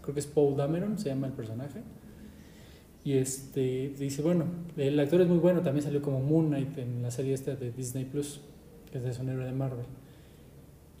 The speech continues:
La voz que le presta al personaje, la, la verdad, sí le, le queda muy bien, y que te lo prometan como la live action, se ve chido.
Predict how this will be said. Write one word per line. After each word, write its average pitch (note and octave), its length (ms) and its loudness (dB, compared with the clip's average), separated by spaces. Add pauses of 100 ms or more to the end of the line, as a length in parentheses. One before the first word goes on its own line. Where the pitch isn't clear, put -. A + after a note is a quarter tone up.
(240)
La C#3 160 2
voz D#3 220 6
que E3 100 2
le C#3 220 2
presta D3 320 2
al C3+ 100 0
personaje, C#3 520 0
la, B2 600 -6
la C3 80 -6
verdad, B2+ 320 -4 (420)
sí - 160 -4
le, B2+ 200 -2
le C3 160 -4
queda C3 180 0
muy C3+ 160 2
bien, E3+ 320 4
y B2 440 -2 (440)
que C#3+ 100 0
te C#3 120 0
lo C3 140 2
prometan D#3 420 4
como C#3 260 0
la C3 240 -2
live D3 300 2
action, G3 320 0 (560)
se C#3 80 -2
ve C3 100 0
chido. B2+ 200 -8